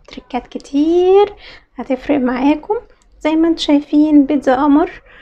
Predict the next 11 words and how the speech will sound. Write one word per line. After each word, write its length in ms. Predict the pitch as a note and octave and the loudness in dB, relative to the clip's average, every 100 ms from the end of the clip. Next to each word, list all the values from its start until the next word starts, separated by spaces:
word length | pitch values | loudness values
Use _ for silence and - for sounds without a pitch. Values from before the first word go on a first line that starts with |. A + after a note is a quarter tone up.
| - - _ _ - | -20 -20 _ _ -8
هتحبوها 960 | B3 - D4 - D4+ C#4 C#4+ C#4 C#4+ C#4 | -8 -6 -8 -4 0 0 2 0 0 -2
وطعمها 580 | C4+ B3+ B3+ A3+ C4+ | -6 -6 -6 -2 -2
حلو 420 | C#4+ - C4 C#4 A#3 | -4 -4 -2 0 -2
جدا، 440 | C4 - D4 D#4 F4 _ _ _ _ _ _ _ _ _ _ _ _ _ | -6 -4 0 0 -2 _ _ _ _ _ _ _ _ _ _ _ _ _
هتعجبكم 800 | - A#3+ A3 G#3+ A3+ - - D4 - - _ _ _ _ _ _ _ _ _ C#4 | -6 -4 -4 -4 -8 -10 -2 -2 -2 -16 _ _ _ _ _ _ _ _ _ -12
وهتاكلوها 760 | D4 - - C#4 C4+ C4+ - | -12 -12 -12 -4 -2 -2 0
انتوا 280 | C#4 C4+ C4+ | -2 -2 -2
واللي 200 | D4 D4+ | 0 0
في 80 | C#4+ | -4
البيت، 460 | A#3+ C4 C#4+ D4 - | -6 -2 -2 -2 -6
وهتحسوا 880 | C4+ A#3 - D4 D4+ - - D4 D4+ | -10 -10 -6 -6 -6 -12 -2 2 2